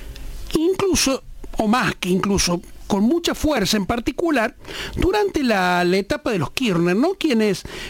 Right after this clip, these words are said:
continuaron esa tradición, consolidando su poder con un programa respaldado por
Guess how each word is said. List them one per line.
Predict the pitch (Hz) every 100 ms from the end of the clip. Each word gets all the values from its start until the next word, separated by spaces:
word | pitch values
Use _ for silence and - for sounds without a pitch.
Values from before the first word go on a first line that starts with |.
| -
continuaron | 220 214 202 247 302 311 285
esa | 269 254
tradición, | 285 339 339 311 311 330 339 - - - - -
consolidando | 220 196 208 208 240 277 277
su | 302 277
poder | 311 302 370
con | 294 247
un | 277
programa | 262 262 294 311 339
respaldado | 240 165 - 226 240 302 294
por | - 285 349